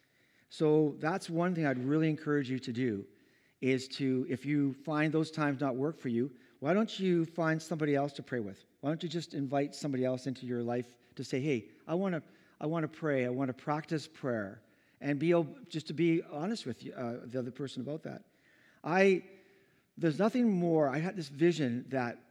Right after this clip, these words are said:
it wouldn't it be great if we had tr-, just couples or, or, or tri-, trios of, of people coming together in their time, in their s-, place, whatever it might be, and praying together.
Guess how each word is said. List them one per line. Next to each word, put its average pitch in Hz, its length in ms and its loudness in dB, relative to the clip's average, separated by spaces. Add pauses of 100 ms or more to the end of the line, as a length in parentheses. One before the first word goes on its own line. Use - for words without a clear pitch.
(540)
it 175 80 -4
wouldn't 208 200 2
it 190 60 2
be 139 60 -4
great 127 520 0 (1160)
if - 180 -8
we 165 120 2
had 139 360 -2 (600)
tr-, - 160 -12 (240)
just - 180 -10 (960)
couples 190 540 2
or, 117 180 -4
or, 110 380 -8
or 101 140 -14 (140)
tri-, - 300 -8
trios 185 520 2
of, 117 200 -10
of 147 140 -12
people 165 320 0
coming 170 280 -4
together 135 520 0 (240)
in 127 100 -2
their 147 160 6
time, 151 580 -2 (360)
in 131 160 0
their 147 100 6
s-, 160 160 0
place, 151 480 0
whatever 147 260 0
it 165 40 0
might 156 240 -2
be, 127 240 0 (240)
and 127 140 -2
praying 143 280 -2
together. 113 400 -4